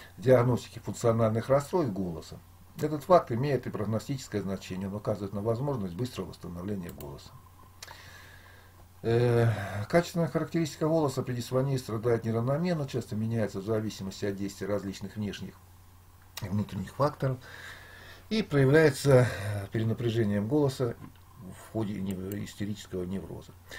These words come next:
Отсутствие анатомических изменений в строении гортани вселяет надежду в возможность полного восстановления голоса,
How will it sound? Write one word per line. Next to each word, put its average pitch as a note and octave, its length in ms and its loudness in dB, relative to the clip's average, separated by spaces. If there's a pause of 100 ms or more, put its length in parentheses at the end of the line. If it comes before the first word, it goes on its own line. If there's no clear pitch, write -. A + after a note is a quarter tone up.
(480)
Отсутствие F3 760 6
анатомических D#3+ 760 2
изменений D#3+ 420 0
в - 20 -8
строении D#3 260 0
гортани D3 600 6
вселяет A2+ 340 2
надежду A#2 480 2
в G2+ 60 2
возможность G2+ 460 2
полного F#2 340 -2
восстановления B2 600 -2
голоса, F3+ 520 4